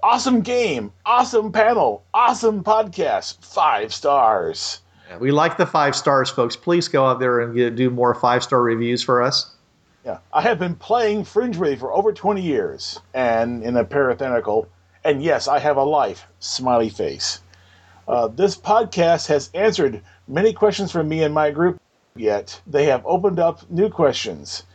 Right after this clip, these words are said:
Speaker 1: Its story, plot, and mechanics can overlay on top of any other game system. Seriously, check out Fringeworthy and the Fringeworthy podcast. Cheers, fellas. Links." Oh,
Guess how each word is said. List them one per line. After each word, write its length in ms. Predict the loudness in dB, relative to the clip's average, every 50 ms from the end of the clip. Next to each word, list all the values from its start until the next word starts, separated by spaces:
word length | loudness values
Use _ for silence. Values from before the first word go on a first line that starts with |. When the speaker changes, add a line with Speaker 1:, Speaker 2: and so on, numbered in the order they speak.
| _ _ -2
Speaker 1:
Its 180 | -2 -2 -2
story, 500 | -4 -2 0 2 2 4 4 4 2 0
plot, 340 | -2 -4 -2 0 0 0 0
and 80 | -4 -8
mechanics 680 | -10 -8 -4 -2 -2 0 0 -2 -2 -4 -10 -14 -14 _ _ _
can 280 | -2 -2 0 0 -2 -2
overlay 360 | 0 0 2 2 2 2 2
on 140 | 0 -2 -2
top 240 | 0 -2 0 0 0
of 100 | -4 -4 -6
any 260 | -12 -10 -8 -2 0
other 160 | 0 0 0 -2
game 220 | -2 -2 -2 -2
system. 400 | -2 -2 -4 -4 -4 -6 -6 -6
Seriously, 580 | -2 0 2 2 2 2 0 -4 -4 -4 -8 _ _
check 220 | -2 -2 0 2 4
out 200 | 2 2 0 -4
Fringeworthy 520 | -6 -6 -4 -2 0 0 2 4 4 2
and 80 | 0 0
the 40 |
Fringeworthy 460 | -4 -4 -4 -4 -4 -2 -2 -2 -2 -2
podcast. 840 | 0 0 0 0 0 -2 -4 -2 -2 -2 -4 -4 -10 -14 -14 -18 _ _ _ _ _ _ _ _ _ _
Cheers, 440 | -4 0 2 2 4 4 2 2 0
fellas. 400 | 2 2 2 4 4 4 2 0
Links." 300 | 0 0 0 0 -2 -4 0
Oh, 180 | 0 0 0